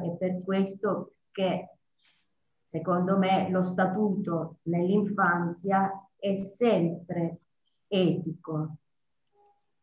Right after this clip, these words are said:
direttamente etico, non ha, e non ha a che fare con la libertà, nel senso in cui ne stiamo parlando in questo seminario, evidentemente.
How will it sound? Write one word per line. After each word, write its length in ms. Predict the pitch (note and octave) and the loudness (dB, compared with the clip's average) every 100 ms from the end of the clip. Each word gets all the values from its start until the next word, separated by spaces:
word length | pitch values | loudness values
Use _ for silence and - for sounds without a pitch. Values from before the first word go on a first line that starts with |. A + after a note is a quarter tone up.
| _ _ | _ _
direttamente 920 | E3 F#3 F#3 F3 F3 F3+ F#3 F#3 F#3 | -6 -2 0 0 2 2 2 0 -2
etico, 520 | F3 - C#3 - E3 | -2 -6 -10 -10 -4
non 260 | E3 E3 F3 | -4 -2 0
ha, 580 | F3+ E3+ D#3+ D#3+ - - _ _ _ _ _ _ _ _ - - - _ _ _ _ _ _ _ _ | 2 2 0 -4 -8 -12 _ _ _ _ _ _ _ _ -20 -20 -20 _ _ _ _ _ _ _ _
e 120 | - F3+ | 0 2
non 160 | G3 | 4
ha 160 | G3+ G3+ | 4 2
a 40 | |
che 220 | G3+ G3 - | 0 -2 2
fare 580 | G#3+ F#3+ F3+ F3 E3+ | 4 4 4 2 0
con 200 | F3 F3+ | 0 2
la 80 | F3+ | 2
libertà, 920 | F3+ F3+ G3+ G#3+ G3 F3+ F#3+ - - F3 E3+ - - | 2 4 4 2 2 4 6 4 0 -4 -6 -8 -4
nel 200 | E3 E3 | -2 -2
senso 320 | F#3 E3+ F3 | -2 -2 -2
in 180 | D#3+ D#3+ | -4 -4
cui 640 | F3 F3 F3 E3+ - - _ _ _ _ _ _ _ _ _ _ _ _ _ | -2 0 2 0 -2 -8 _ _ _ _ _ _ _ _ _ _ _ _ _
ne 140 | E3 E3 | -2 0
stiamo 360 | - F3 F3+ | 0 0 2
parlando 460 | E3+ D#3+ D#3+ E3 E3 | 2 2 2 2 -2
in 80 | D#3+ | -4
questo 320 | E3+ - E3 | -4 -4 -4
seminario, 760 | D#3+ D#3 D#3+ E3+ D#3 D#3 D3+ D3+ | -2 0 2 2 2 0 -2 -4
evidentemente. 680 | D3+ D#3 D#3+ D#3 D#3+ D#3+ | -6 -6 -4 -6 -6 -10